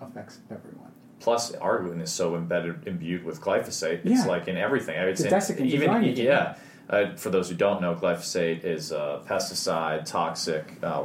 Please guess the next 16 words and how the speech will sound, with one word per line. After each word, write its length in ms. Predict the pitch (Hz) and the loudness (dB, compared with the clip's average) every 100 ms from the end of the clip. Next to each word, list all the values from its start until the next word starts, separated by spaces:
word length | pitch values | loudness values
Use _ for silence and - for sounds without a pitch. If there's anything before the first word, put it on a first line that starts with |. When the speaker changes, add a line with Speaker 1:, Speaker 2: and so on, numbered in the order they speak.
| - | 0
Speaker 2:
all 220 | 92 87 | 0 2
otherwise 360 | 98 92 87 90 | 0 2 2 2
known 160 | 85 | -2
as 100 | 80 | -4
Roundup, 580 | 90 87 85 82 80 - | -2 -2 0 0 0 0
Speaker 1:
Mm-hmm. 440 | 127 131 147 143 98 | -2 0 -2 -2 0
Speaker 2:
um, 420 | 85 80 78 78 | 2 0 -2 -4
and 120 | 90 85 | -2 -2
it's 160 | - | -2
in 140 | 85 76 | -4 -6
all 320 | 76 85 80 | -2 2 2
of 80 | 80 | 2
our 120 | 78 | -2
commercial. 460 | - 82 78 - | -2 -4 -4 -4
I 40 | 82 | -6
mean, 180 | 78 | -6